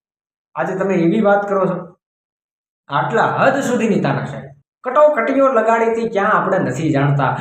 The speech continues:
કોંગ્રેસની માનસિકતાને તો. આ બધું આટલું તાકાતથી હું બોલું છું ને એટલે લોકો મને સતત કોંગ્રેસ વિરોધી ચિતરે છે, પણ આમાં મારો વાંક નથી. આ, આ, આ ઓન, આ બુકો બોલે છે, આ ઇતિહાસ બોલે છે, હું નથી બોલતો.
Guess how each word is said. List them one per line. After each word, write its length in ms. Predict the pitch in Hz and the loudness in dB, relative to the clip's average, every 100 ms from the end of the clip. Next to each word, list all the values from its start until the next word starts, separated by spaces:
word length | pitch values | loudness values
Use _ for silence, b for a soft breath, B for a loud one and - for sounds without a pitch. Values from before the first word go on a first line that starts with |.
| - | -2
કોંગ્રેસની 440 | 180 175 151 147 | -2 -2 -2 -4
માનસિકતાને 800 | 123 127 127 131 123 120 110 104 | -4 -4 -4 -8 -10 -10 -12 -14
તો. 140 | 117 - _ _ _ _ _ _ _ 139 | -18 -20 _ _ _ _ _ _ _ -2
આ 180 | 147 | -2
બધું 280 | 156 160 196 | 0 0 2
આટલું 280 | - 214 202 | 2 0 0
તાકાતથી 460 | 185 226 226 - 240 | 0 2 0 0 -2
હું 160 | 247 | 0
બોલું 260 | 247 262 262 | 2 2 0
છું 120 | 277 | 0
ને 80 | 262 | 0
એટલે 180 | 254 220 | 0 0
લોકો 320 | 220 220 233 | 0 0 0
મને 520 | 233 240 233 175 147 139 | 0 0 -6 -8 -8 -4
સતત 420 | 196 196 277 269 | -2 0 -2 0
કોંગ્રેસ 360 | 233 240 226 | -2 0 -2
વિરોધી 340 | 226 208 214 180 143 - 143 139 | 0 0 0 -2 -4 -6 -8 -6
ચિતરે 400 | 220 254 - 139 | -4 0 2 0
છે, 300 | - - B B B _ | -2 -10 B B B _
પણ 100 | 180 | -6
આમાં 300 | 165 196 202 | -4 -2 -2
મારો 180 | 202 214 | 0 0
વાંક 420 | 156 180 196 202 | 2 2 0 -2
નથી. 220 | 208 247 | -4 0
આ, 160 | 208 196 | 0 0
આ, 460 | 180 170 190 175 180 | 0 0 0 0 0
આ 40 | 170 | 2
ઓન, 200 | 196 202 208 170 156 151 | 0 0 -4 -6 -4 -2
આ 320 | 156 175 170 160 | -2 -2 -2 0
બુકો 600 | 220 - 294 254 220 190 | -2 2 4 4 2 0
બોલે 320 | 202 196 160 | 0 2 0
છે, 240 | 151 135 | 0 0
આ 180 | 135 139 | 0 -2
ઇતિહાસ 580 | 143 196 220 208 202 180 | -2 0 0 0 -4 -2
બોલે 300 | 165 147 123 | -2 0 -4
છે, 120 | - | -6
હું 200 | 127 156 | -6 -4
નથી 180 | - 190 | -4 -4
બોલતો. 500 | 165 139 123 - | -4 -4 -8 -14